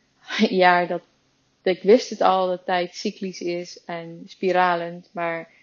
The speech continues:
dat heb ik zo mogen ontvangen. Dus ik zeg nu dat ik in een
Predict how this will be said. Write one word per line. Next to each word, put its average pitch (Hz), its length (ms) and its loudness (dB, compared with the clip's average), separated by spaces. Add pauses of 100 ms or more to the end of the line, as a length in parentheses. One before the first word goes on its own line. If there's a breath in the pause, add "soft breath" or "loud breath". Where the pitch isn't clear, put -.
(380 soft breath)
dat - 80 -8
heb 170 100 -14
ik - 60 -14
zo 185 280 2
mogen 170 560 -8
ontvangen. 170 500 -8
Dus 170 280 -8 (320 soft breath)
ik - 160 -20
zeg 180 240 -2
nu 175 260 -8
dat 170 200 -12
ik 175 240 -14
in 175 120 -18
een 170 380 -16